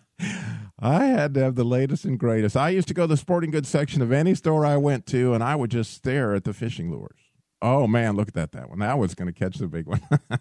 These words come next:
Or how about when you were a kid? Do you remember when the Christmas toy edition of the Sears catalog came out?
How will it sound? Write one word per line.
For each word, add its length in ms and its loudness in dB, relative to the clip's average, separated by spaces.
Or 140 2
how 160 4
about 240 2
when 160 2
you 80 4
were 80 4
a 60 -2
kid? 240 0
Do 80 -4
you 100 2
remember 540 2
when 220 0
the 100 -2
Christmas 560 -4
toy 360 -2
edition 400 -4
of 80 -4
the 60 -4
Sears 300 -8
catalog 420 -4
came 240 -4
out? 240 -8